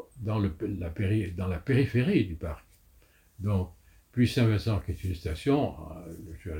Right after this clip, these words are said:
l'origine de Puy-Saint-Vincent, c'est une station que j'ai démarrée, mais on en a fixé les limites pour que, justement, elle co-, cohabite avec le, avec le parc national, puisque c'était vraiment la, l'une des plus belles entrées du parc national, cette, cette zone-là.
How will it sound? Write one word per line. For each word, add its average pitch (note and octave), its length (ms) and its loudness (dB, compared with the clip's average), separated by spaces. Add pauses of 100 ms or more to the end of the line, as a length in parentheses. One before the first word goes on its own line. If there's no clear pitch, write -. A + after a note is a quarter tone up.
(160)
l'origine A#2 480 2
de E2+ 60 0
Puy-Saint-Vincent, D#2 840 -8
c'est F2 80 -16
une D#2 60 -16
station G2 320 -8
que F2+ 80 -8
j'ai F2 80 -6
démarrée, D#2+ 600 -2 (340)
mais A2 120 0
on A2+ 80 4
en F#2+ 180 2
a F2+ 120 0
fixé C3 400 4
les G2+ 120 6
limites G2 380 4 (680)
pour B2 220 2
que, G2+ 100 2
justement, G2+ 640 0 (440)
elle G2+ 200 -4 (420)
co-, A#2 480 2
cohabite A2+ 560 2
avec F2+ 260 -4
le, F2 100 -4 (280)
avec G2+ 180 -8
le F#2+ 80 -4
parc - 260 -6
national, G2+ 460 -2
puisque - 300 -18
c'était F#2+ 260 -6
vraiment F2+ 340 -2
la, D#2+ 160 -4 (460)
l'une G#2+ 200 0
des F2+ 120 -2
plus F#2+ 180 -4
belles G#2 320 2
entrées C3+ 320 2
du F2+ 140 -4
parc E2 260 -10
national, D#2+ 540 -8 (200)
cette, E2+ 180 -20 (200)
cette E2 160 -14
zone-là. D#2+ 420 -6